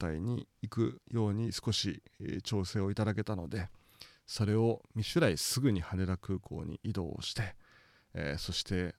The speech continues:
岡山のティップオフに間に合うように、そして二日間、えー、アウェーで応援をしていきたいなと思ってます。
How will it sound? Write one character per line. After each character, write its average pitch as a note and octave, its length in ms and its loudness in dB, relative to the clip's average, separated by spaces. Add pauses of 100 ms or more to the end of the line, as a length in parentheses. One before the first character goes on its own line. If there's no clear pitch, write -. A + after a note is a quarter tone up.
岡 F2 180 -8
山 C#2+ 220 -4
の B2+ 340 2
テ G#2 100 -4
ィ - 20 -2
ッ - 100 -10
プ G2 80 0
オ F2 80 2
フ G2 160 -2
に F2 180 -4
間 F#2+ 160 0
に B2+ 180 8
合 D3+ 100 10
う A2 80 10
よ D#2+ 160 4
う G1+ 60 -6
に、 G1+ 80 -10 (480)
そ E2+ 60 -8
し - 100 -6
て F#2 80 0
二 - 220 -4
日 F#2+ 120 -2
間、 D#2 260 -4 (580)
え E2+ 460 -4
ー、 - 40 -6
ア E2+ 80 -2
ウ - 20 0
ェ E2 180 0
ー - 20 -4
で G2+ 300 4
応 G2 180 6
援 G2 120 6
を F2+ 80 4
し - 80 -4
て G#2+ 80 2
い - 20 -4
き - 60 -6
た F#2 160 2
い E2+ 40 2
な D#2 220 0
と - 240 -4 (400)
思 D2 160 -2
っ - 20 -8
て - 160 -6
ま - 100 -2
す。 - 220 -6